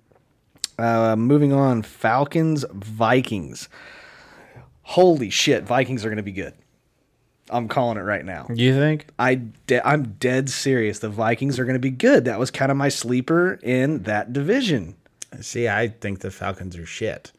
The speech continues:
Speaker 1: I don't think the Falcons are
Speaker 3: Well,
Speaker 1: shit.
Speaker 3: and I called that from the beginning, much like the Royals.
Speaker 1: Okay.
Speaker 3: My, my bold Royals prediction, I, I never, I wasn't expecting anything out of the Falcons.
Speaker 1: <sighs> I,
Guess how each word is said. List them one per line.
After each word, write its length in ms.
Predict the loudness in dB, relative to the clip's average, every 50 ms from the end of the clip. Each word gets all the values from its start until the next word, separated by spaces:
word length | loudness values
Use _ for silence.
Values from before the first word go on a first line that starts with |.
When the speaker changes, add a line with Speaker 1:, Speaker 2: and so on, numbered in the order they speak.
| _ -2
Speaker 1:
I 140 | 0 0
don't 480 | -2 -2 -4 -2 0 2 2 0 0 2
think 180 | 2 2 2 2
the 80 | 0
Falcons 460 | -2 0 0 0 0 -2 -4 -8 -8
are 40 | -8
Speaker 3:
Well, 80 | -8 -6
Speaker 1:
shit. 340 | -6 -4 -4 -4 -6 -6 -6
Speaker 3:
and 260 | -8 -8 -8 -8 -6
I 160 | -4 -4 -4
called 320 | -4 -2 -2 -2 -2 -2 -2
that 220 | -4 -6 -8 -8
from 180 | -8 -8 -8 -6
the 40 | -6
beginning, 440 | -6 -6 -6 -6 -6 -8 -8 -12 -14 -18 _ _ _ _ _ _ -8
much 240 | -6 -6 -6 -4 -2
like 140 | -4 -2 -2
the 80 | -2
Royals. 560 | -2 0 2 2 2 0 0 -2 -6 -10 -18 _ _ _ _ _ _ _ _ _ _ -2
Speaker 1:
Okay. 440 | 0 0 0 2 2 2 2 0 -2 -4 -10 _ _ _ -4
Speaker 3:
My, 180 | -2 -2 -2
my 260 | -2 -2 0 0 0 -2
bold 420 | -2 -2 0 2 4 4 2 2
Royals 420 | 2 4 4 4 4 4 0 -2
prediction, 640 | -4 -4 -4 -2 -2 -2 -4 -4 -4 -4 -4 -4 -4 -6 -10 -18 -20 _ _ _ _ _ -14 -10
I, 160 | -10 -10 -8 -2
I 160 | 0 2 2 2
never, 360 | 2 0 -2 -4 -4 -6 -6 -6 -2
I 260 | -2 0 0 -2 -4 -8 -16 _ _ _ _ _ _ _ _ -6
wasn't 300 | -4 -2 -2 -2 -4 -6
expecting 460 | -6 -6 -6 -8 -8 -6 -8 -8 -6
anything 320 | -6 -6 -6 -6 -8 -6 -6
out 80 | -4 -4
of 60 | -6
the 60 | -6
Falcons. 580 | -6 -6 -6 -6 -6 -6 -8 -8 -8 -10 -10 -8
Speaker 1:
<sighs> 1160 | -6 -6 -6 -6 -8 -10 -12 -14 -14 -16 -16 -18 -18 -20 -20 -20 -20 -20 -20 -20 -20 -20 _
I, 360 | -10 -6 -2 -2 0 -2 -2